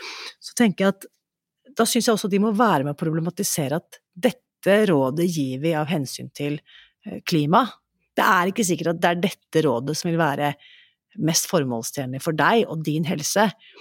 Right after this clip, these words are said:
Sånn som jeg bladde gjennom slankebøkene til, som mamma hadde fra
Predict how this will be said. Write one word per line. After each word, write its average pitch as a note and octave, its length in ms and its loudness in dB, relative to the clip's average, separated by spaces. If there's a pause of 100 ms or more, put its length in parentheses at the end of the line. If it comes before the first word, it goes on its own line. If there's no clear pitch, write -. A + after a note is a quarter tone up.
(380)
Sånn F3 180 -6
som G3 120 2
jeg F3+ 300 4
bladde E3 260 4
gjennom D#3 340 -2
slankebøkene C#3+ 760 0
til, D#3 320 0
som F3+ 140 2
mamma D3 240 2
hadde C3+ 260 -2
fra D3 200 2